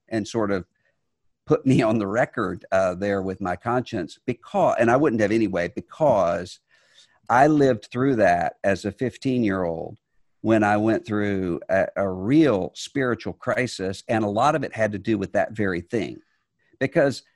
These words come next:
I could see, you know, at the time there was putting out these voter guides about, you know, this,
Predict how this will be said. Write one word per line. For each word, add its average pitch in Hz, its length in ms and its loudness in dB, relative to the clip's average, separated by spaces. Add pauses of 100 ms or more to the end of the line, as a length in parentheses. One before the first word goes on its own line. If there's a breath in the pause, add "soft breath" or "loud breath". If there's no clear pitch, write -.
(220)
I 143 180 4
could 135 280 0
see, 110 640 2
you 117 80 2
know, 117 120 6
at 107 100 2
the 110 100 -4
time 147 380 0
there 110 140 2
was 95 180 -4
putting 135 380 0
out 107 160 0
these 98 180 -2
voter 113 340 0
guides 85 680 -2 (460)
about, 92 340 0
you 92 80 -4
know, 92 100 -2
this, 120 300 -4